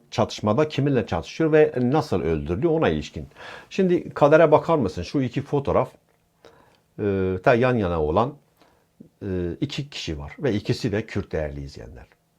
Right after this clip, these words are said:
E, Kürt'ten ziyade, Kürt'ten ziyade ikisi de akraba. Nasıl akraba peki? Önce onu açıklayalım, ondan sonra detaylara bakalım. Şimdi bu,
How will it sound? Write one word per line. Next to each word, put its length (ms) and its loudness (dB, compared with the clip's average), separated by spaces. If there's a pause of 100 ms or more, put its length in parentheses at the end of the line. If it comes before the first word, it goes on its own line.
(760)
E, 600 2 (1500)
Kürt'ten 440 2
ziyade, 600 4 (1000)
Kürt'ten 440 2
ziyade 340 2
ikisi 460 -4
de 240 -4
akraba. 540 -6 (800)
Nasıl 300 2
akraba 420 -4
peki? 320 -10 (880)
Önce 220 4
onu 200 4
açıklayalım, 480 -2
ondan 180 0
sonra 280 0
detaylara 460 -2
bakalım. 320 -14 (920)
Şimdi 360 -2
bu, 340 4